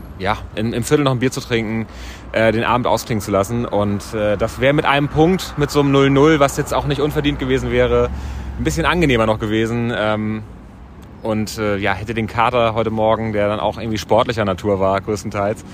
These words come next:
äh, auch ein bisschen abgemildert. Aber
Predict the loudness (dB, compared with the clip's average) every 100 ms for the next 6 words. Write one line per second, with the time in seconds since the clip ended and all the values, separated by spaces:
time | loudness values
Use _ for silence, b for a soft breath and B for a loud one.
0 | B B B -6 0 2 0 -2 -4 0
1 | 0 0 -2 -2 -2 0 2 2 2 0
2 | -10 -8 -2 2 4 4